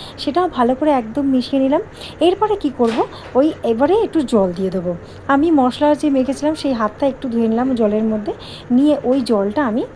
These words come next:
এরপরে এবার দিয়ে দেবো। বেশি এক গাদা জল দেবো না, কারণ এটা medium to low ফ্লেমেতে একটু রান্নাটা হবে, ঢেকে দিয়ে রান্নাটা করতে হবে। দেখো,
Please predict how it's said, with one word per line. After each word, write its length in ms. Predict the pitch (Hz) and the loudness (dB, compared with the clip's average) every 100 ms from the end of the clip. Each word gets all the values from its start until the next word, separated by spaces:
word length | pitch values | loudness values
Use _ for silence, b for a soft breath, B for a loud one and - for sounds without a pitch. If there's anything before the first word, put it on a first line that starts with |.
| B - | B -8
এরপরে 340 | 214 196 226 | -6 -4 -2
এবার 160 | 294 285 | -2 -2
দিয়ে 160 | 240 196 | -2 -2
দেবো। 200 | 196 202 196 | 0 -2 0
বেশি 340 | 240 - - - | 0 0 -4 -2
এক 220 | 233 214 | -2 0
গাদা 200 | 254 269 | 2 2
জল 280 | 226 226 220 | 2 2 2
দেবো 200 | 220 214 | 2 2
না, 120 | 240 440 B B - | 0 0 B B -2
কারণ 200 | 226 254 | -2 -2
এটা 180 | 233 254 | -2 2
medium 460 | 254 240 226 277 285 269 | 4 4 4 2 2 2
to 60 | 285 | 2
low 140 | 226 226 | 4 2
ফ্লেমেতে 440 | 226 240 240 240 | 2 0 2 2
একটু 160 | 415 262 | 0 0
রান্নাটা 520 | 196 185 180 180 202 | 0 -2 -4 -2 -2
হবে, 260 | 190 175 175 B B B 247 | -2 -4 -8 B B B 2
ঢেকে 260 | 262 285 | 2 2
দিয়ে 180 | 254 349 | 2 2
রান্নাটা 320 | 427 214 214 | 2 2 0
করতে 260 | 233 240 247 | 0 -2 -2
হবে। 160 | 294 320 | 0 0
দেখো, 280 | 196 - | -2 -4